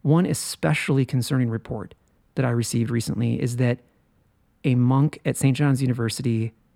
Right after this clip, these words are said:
and, and by the way, this monk was around at the time of Josh's disappearance and may have done this around the exact same time as Josh's disappearance,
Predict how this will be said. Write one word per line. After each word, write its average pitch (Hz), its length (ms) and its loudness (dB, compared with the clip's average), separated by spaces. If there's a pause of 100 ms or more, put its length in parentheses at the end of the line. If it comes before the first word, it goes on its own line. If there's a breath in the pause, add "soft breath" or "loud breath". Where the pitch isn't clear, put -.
(160)
and, 120 160 -2
and 135 100 0
by 135 120 0
the 131 60 2
way, 113 100 0
this 131 180 -2
monk 127 300 2
was 131 240 -2
around 131 680 -2 (720)
at 127 120 -2
the 123 60 -2
time 123 240 0
of 110 80 -2
Josh's 113 360 -6
disappearance - 600 -12 (2000)
and 131 100 0
may 123 120 4
have 117 160 0
done 170 220 4
this - 360 -4 (580)
around 123 680 2
the 151 100 0
exact 123 440 -2
same 131 260 0
time 135 440 -2 (460)
as 107 160 -2
Josh's 113 400 -2
disappearance, 147 640 -12